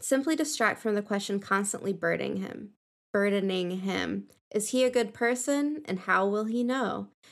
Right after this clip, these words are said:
His parents were far from role models, yet he fears himself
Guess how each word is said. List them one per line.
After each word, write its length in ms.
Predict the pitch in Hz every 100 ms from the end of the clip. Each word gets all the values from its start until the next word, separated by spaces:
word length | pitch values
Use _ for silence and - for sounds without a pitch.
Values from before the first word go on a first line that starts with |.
| _
His 220 | - 214 -
parents 680 | - 269 311 240 - - -
were 240 | - 190
far 600 | 190 - 208 240 190 107
from 360 | 190 - 180 185
role 300 | 185 240 285
models, 720 | 131 76 98 104 - 220 - -
yet 200 | 208 233
he 160 | 240 240
fears 680 | - 269 302 320 330 330
himself 760 | 320 320 311 - 190 185 202 -